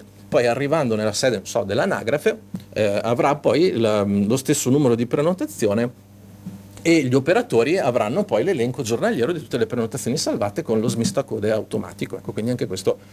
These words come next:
insomma, è stata un'integrazione molto funzionale e lo stiamo facendo anche per altri comuni e con fornitori diversi, sempre grazie alla possibilità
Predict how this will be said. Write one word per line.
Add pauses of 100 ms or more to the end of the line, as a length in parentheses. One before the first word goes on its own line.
(140)
insomma,
è
stata
un'integrazione (300)
molto
funzionale
e
lo
stiamo
facendo
anche
per
altri
comuni
e
con
fornitori
diversi,
sempre
grazie
alla
possibilità